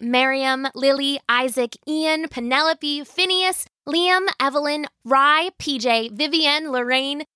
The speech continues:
Charlotte, Birch, Russell, Grayson, and Coralyn.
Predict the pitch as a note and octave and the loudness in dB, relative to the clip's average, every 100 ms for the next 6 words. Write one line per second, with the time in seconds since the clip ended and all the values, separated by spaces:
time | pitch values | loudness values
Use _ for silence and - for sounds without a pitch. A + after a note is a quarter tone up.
0 | - - E4 D#4 E4+ E4+ A#3 C4+ C4+ - | -6 0 2 2 0 -6 _ 0 0 0
1 | - - G#3+ A#3+ - C4 C4 - A#3+ A#3+ | -4 -4 -2 -2 -2 -6 -6 -4 0 0
2 | A#3 C4 A#3+ A3 G#3+ A#3 A3 A3 A3 A3 | 0 -2 -2 -8 -6 -2 0 0 -4 -6